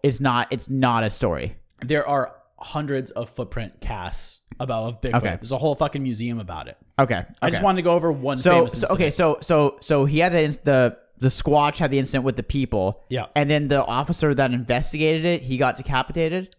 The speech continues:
Speaker 2: Yes. In the woods of North Carolina.
Speaker 1: That is a little weird.
Speaker 2: It's pretty weird. Okay, so that's the Fort Bragg incident.
Speaker 1: Okay.
Speaker 2: That's very X-Files-y. Let's go to some harder kind of evidence. Gigantopithecus. What is Gigantopithecus?
Speaker 1: My wiener.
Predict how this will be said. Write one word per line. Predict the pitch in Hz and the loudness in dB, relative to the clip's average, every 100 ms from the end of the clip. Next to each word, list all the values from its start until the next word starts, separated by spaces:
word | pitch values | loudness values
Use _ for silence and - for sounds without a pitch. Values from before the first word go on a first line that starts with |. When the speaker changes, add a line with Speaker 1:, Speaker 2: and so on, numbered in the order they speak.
| - | -10
Speaker 2:
Yes. | 95 - - - _ _ _ _ _ _ _ _ | -6 -4 -4 -8 _ _ _ _ _ _ _ _
In | 139 | -8
the | 135 | -6
woods | 123 135 117 | -2 -4 -4
of | |
North | 117 110 | -8 -10
Carolina. | - 107 92 90 - - _ _ _ _ _ _ _ _ | -10 -10 -10 -14 -16 -20 _ _ _ _ _ _ _ _
Speaker 1:
That | 190 196 | -8 -6
is | 123 | -4
a | |
little | 113 107 113 120 107 98 | -4 -4 0 0 0 -2
weird. | 104 101 92 87 - - | -2 -2 -4 -6 -10 -18
Speaker 2:
It's | _ | _
pretty | - 151 | -6 -4
weird. | 127 117 92 - - _ _ _ _ | -2 -4 -8 -14 -20 _ _ _ _
Okay, | 113 113 104 - - | -10 -6 -8 -10 -4
so | 143 | -2
that's | 170 | 0
the | 185 | 0
Fort | 175 147 | 0 2
Bragg | 131 123 | 0 0
incident. | 110 131 101 | -2 -2 0
Speaker 1:
Okay. | 104 90 - _ _ | -2 -6 -12 _ _
Speaker 2:
That's | 120 117 | -12 -4
very | 135 127 | -2 -2
X-Files-y. | 120 - 110 98 95 92 - _ _ _ | -6 -6 -6 -6 -10 -12 -14 _ _ _
Let's | 139 160 | -6 0
go | 202 | 2
to | 208 | 2
some | 214 185 | 0 -4
harder | - 139 151 143 143 135 | -4 0 2 2 0 -2
kind | 139 123 | -4 -6
of | 120 | -6
evidence. | 113 98 82 85 - - _ _ _ | -8 -8 -10 -14 -18 -20 _ _ _
Gigantopithecus. | - 175 165 202 - - 180 120 90 - - - _ _ _ _ - | -2 0 0 0 0 -2 -2 -4 -6 -12 -16 -20 _ _ _ _ -6
What | 139 180 | 0 2
is | 180 | 2
Gigantopithecus? | 175 143 143 120 139 117 104 85 - - | 0 -2 -4 -4 -6 -6 -8 -10 -12 -10
Speaker 1:
My | 87 | -10
wiener. | 64 64 | -10 -14